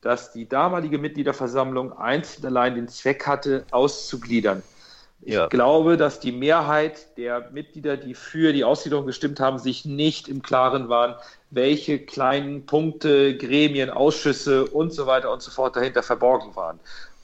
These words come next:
Speaker 1: Das Ziel war damals, aufgrund dieser Gräben im Verein auszugliedern, um neu durchzustarten.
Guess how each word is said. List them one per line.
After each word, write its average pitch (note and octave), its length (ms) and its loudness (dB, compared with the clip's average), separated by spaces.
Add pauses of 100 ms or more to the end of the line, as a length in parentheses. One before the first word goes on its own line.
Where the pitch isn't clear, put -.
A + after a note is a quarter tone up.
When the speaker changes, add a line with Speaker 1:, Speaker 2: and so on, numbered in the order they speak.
Speaker 1:
Das - 300 -4
Ziel E3+ 260 4
war C3 160 4
damals, C3+ 720 0 (420)
aufgrund C#3 640 -10 (160)
dieser A2+ 340 -4
Gräben D#3 420 2
im C#3 80 -4
Verein A#2+ 460 -4
auszugliedern, D#3+ 1000 2
um C3+ 240 -4
neu C3 220 4
durchzustarten. C3 840 -4